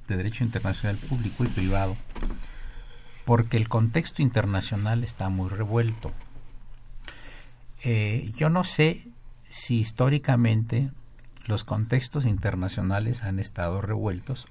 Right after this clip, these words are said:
o ahora con los medios de comunicación nos enteramos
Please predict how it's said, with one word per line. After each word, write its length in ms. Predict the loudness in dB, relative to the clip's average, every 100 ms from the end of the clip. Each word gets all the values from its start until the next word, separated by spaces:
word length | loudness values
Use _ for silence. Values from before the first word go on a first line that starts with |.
| -10 -2
o 140 | 6
ahora 380 | 10 10 10 8
con 240 | 2 0
los 180 | 0 2
medios 460 | 4 6 4 2 0
de 140 | 0
comunicación 880 | 2 4 4 2 0 -2 0 0 0 -6 -16 -12 -12 -6
nos 180 | -4 -2
enteramos 760 | -4 -2 -2 0 0 -2 -4